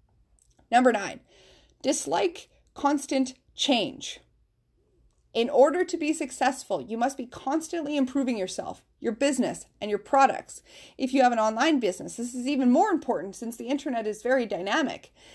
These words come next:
Staying on top of recent developments and being constantly learning new ways of running your business is where it's at. It's, you can't be stagnant.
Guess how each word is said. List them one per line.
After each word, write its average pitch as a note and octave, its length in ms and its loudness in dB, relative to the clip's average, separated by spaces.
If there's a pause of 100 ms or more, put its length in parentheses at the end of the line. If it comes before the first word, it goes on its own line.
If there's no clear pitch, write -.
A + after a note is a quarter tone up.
(140)
Staying D#4 420 2
on D#4+ 120 0
top A3+ 280 4
of G#3 140 -8
recent C#4 300 -2
developments G3+ 600 0
and G#3 120 -10
being G3 180 -10
constantly C#4+ 680 -2
learning G3+ 520 -2
new A#3+ 160 -2
ways A#3+ 220 2
of G3+ 140 -4
running G#3 260 -2
your G3+ 120 -4
business F3+ 460 -6 (760)
is G3+ 240 -2 (120)
where G3+ 140 0
it's B3 120 0
at. - 380 -4 (640)
It's, C4 460 0 (960)
you G#3+ 240 -6
can't C#4+ 500 -2 (320)
be B3 120 4
stagnant. F#3+ 760 -2